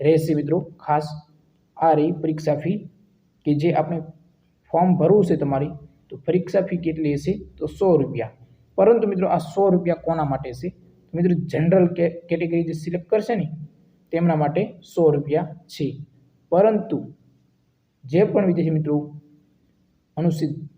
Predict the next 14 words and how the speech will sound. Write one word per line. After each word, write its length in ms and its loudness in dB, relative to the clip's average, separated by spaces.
જાતિ, 560 -2
અનુસૂચિત 360 -6
જનજાતિ, 720 -2
સામાજિક 520 2
અને 120 -4
શૈક્ષણિક 500 -2
રીતે 200 -2
પછાત 500 0
વર્ગ, 300 -2
ઈ 80 0
ડબલ્યુ 320 2
એસ, 480 0
એક્સ 260 -2
સર્વિસમેન, 680 -2